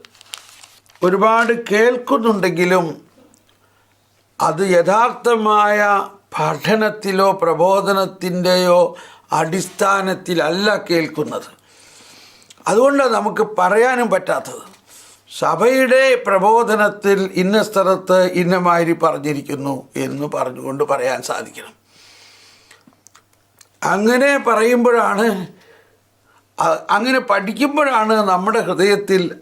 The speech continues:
അത് വളരെ ശക്തമായൊരു ബോധ്യമായി മാറുന്നത്, ഒരു ബോധ്യമായി മാറുന്നത്. ഇവിടെ അപ്പസ്തോല പ്രവർത്തനത്തിൽ രണ്ടാം അധ്യായത്തിൽ നാൽപത്തിരണ്ടാമത്തെ വചനം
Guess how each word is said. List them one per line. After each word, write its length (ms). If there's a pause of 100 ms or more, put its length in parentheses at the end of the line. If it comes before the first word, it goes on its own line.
അത് 260
വളരെ 520
ശക്തമായൊരു 1000
ബോധ്യമായി 800
മാറുന്നത്, 520
ഒരു 80
ബോധ്യമായി 640
മാറുന്നത്. 400 (1500)
ഇവിടെ 180
അപ്പസ്തോല 580
പ്രവർത്തനത്തിൽ 1000
രണ്ടാം 360
അധ്യായത്തിൽ 720
നാൽപത്തിരണ്ടാമത്തെ 1040
വചനം 380